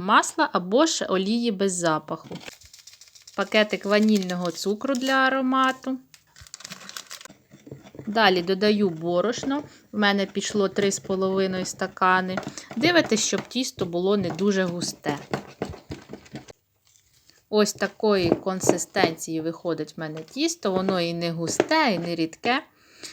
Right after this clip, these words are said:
І зараз буду відправляти в духовку. У духовку десь на тридцять хвилин при температурі сто вісімдесят градусів. Ось такий пиріг в мене вийшов.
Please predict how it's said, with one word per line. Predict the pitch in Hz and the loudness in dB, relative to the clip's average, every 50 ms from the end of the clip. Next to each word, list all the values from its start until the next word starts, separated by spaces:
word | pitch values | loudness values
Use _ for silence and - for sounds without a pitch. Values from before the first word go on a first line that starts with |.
| - _ | -18 _
І | - 403 453 359 | -4 0 2 4
зараз | 220 214 254 285 269 254 214 | 6 6 6 6 6 4 2
буду | 190 190 202 180 185 | 0 -2 -2 -2 -2
відправляти | 180 185 185 - - 175 170 175 180 196 226 - - 196 | -2 -2 -4 -4 -2 -2 0 2 4 2 2 2 -2 -6
в | 180 170 | -6 -6
духовку. | 165 190 196 - - 160 151 156 160 - - 180 | -6 -6 -6 -6 -4 -4 -4 -4 -4 -4 -2 -2
У | |
духовку | 196 208 240 240 - 277 247 220 226 - 196 180 - - - - - - - - - - | 0 0 0 2 4 4 4 4 2 -2 -4 -4 -4 -8 -18 -18 -20 -20 -20 -20 -14 -12
десь | 208 190 190 202 190 180 - - - | -8 -2 2 2 2 2 0 -4 -6
на | - 202 190 190 180 175 165 - - - - - - - - - | -8 -6 -4 -4 -4 -4 -4 -8 -10 -10 -8 -8 -8 -8 -10 -12
тридцять | - - - 208 190 - - - 165 - - | -6 0 2 4 4 4 2 -2 -4 -4 -4
хвилин | - 190 190 190 202 233 285 330 370 392 - - - - - - _ | -2 0 2 2 4 4 4 4 2 0 -2 -2 -2 -2 -2 -4 _
при | - 202 202 | -2 -2 -2
температурі | - - 202 196 - 208 196 196 196 202 - 320 320 247 | -2 -2 -4 -2 0 2 2 2 2 0 0 0 0 0
сто | 214 - - 214 220 | -2 -2 -2 -2 -2
вісімдесят | 226 214 - 180 175 165 165 165 - - 190 190 202 185 | 0 -2 -4 -4 -4 -4 -4 -2 -2 0 0 0 0 -2
градусів. | 165 170 165 160 151 147 143 156 160 160 - - - 165 165 - _ _ _ - - _ _ - - _ _ _ _ _ _ _ _ _ _ _ _ _ _ - - _ _ - - - - _ | -4 -2 0 2 2 2 0 -2 -6 -8 -8 -8 -10 -10 -14 -16 _ _ _ -20 -20 _ _ -20 -20 _ _ _ _ _ _ _ _ _ _ _ _ _ _ -20 -20 _ _ -20 -20 -20 -18 _
Ось | - 277 277 254 - | -2 0 0 0 0
такий | - - 202 202 - 220 208 | -2 -6 -6 -2 0 0 0
пиріг | 202 - - 202 202 202 214 208 196 - - | 0 2 2 4 4 4 4 2 0 -2 -6
в | |
мене | 190 180 175 175 165 165 | -4 -4 -4 -2 -2 -4
вийшов. | 160 175 202 254 320 - - - 381 392 | -2 0 2 2 2 0 0 -2 -4 -4